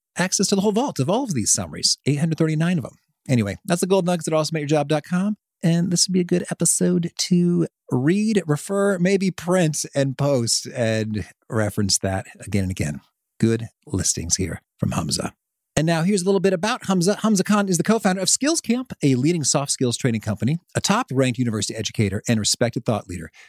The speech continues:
He's a TEDx speaker whose talk, Stop Managing, Start Leading,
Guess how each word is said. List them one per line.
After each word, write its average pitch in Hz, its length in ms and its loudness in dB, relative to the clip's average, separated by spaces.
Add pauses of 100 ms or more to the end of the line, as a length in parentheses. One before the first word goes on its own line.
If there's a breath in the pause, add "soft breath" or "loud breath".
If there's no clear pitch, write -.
He's 147 160 4
a 139 60 0
TEDx 139 320 0
speaker 220 560 0
whose 123 280 2 (140)
talk, 165 320 0
Stop 202 400 -2
Managing, 175 380 0
Start 208 300 0
Leading, 185 360 2